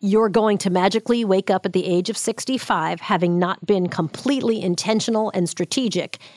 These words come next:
and somehow have set it up to work perfectly for you, where you've been able to avoid taxes and increase your wealth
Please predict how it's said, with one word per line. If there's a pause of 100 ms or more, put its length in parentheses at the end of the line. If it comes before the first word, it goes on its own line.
(200)
and
somehow (180)
have
set
it
up
to
work
perfectly
for
you, (240)
where
you've
been
able
to (480)
avoid
taxes
and
increase
your
wealth